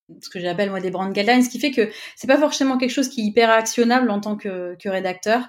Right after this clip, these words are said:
C'est plutôt, tu vois, un manifesto, des valeurs de marque, une vision, une mission. Ce qui fait que, euh,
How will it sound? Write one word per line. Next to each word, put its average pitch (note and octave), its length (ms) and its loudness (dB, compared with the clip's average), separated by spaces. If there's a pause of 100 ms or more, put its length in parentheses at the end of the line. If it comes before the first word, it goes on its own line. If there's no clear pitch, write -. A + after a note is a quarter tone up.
(320)
C'est - 140 -4
plutôt, A#3+ 500 4
tu A#3+ 120 -4
vois, G#3+ 100 2
un G#3 80 4
manifesto, G3+ 720 0
des G#3+ 100 0
valeurs G3 300 2
de F#3+ 100 -6
marque, G3+ 460 0
une G3 120 -6
vision, F#3+ 420 -4
une G#3 120 4
mission. B3 460 0 (540)
Ce - 120 -12
qui A#3+ 140 -2
fait C#4+ 260 0
que, - 120 -6 (300)
euh, F3+ 800 -2